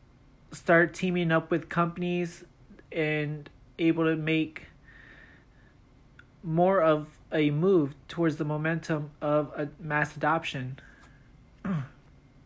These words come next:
Don't let the news fool you, though. Y-,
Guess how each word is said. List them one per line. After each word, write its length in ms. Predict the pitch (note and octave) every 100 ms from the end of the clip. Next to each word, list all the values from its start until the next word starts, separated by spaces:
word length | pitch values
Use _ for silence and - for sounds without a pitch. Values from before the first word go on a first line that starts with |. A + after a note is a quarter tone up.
| - - - - - - - - - - - - - E3 D3
Don't 180 | E3+ G3
let 200 | G#3 -
the 100 | F3+
news 320 | F#3 F#3+ F3+
fool 240 | F#3 G#3
you, 180 | G#3 E3+
though. 300 | C#3+ D3 D#3 - - - - - - - - - -
Y-, 300 | E4 D#4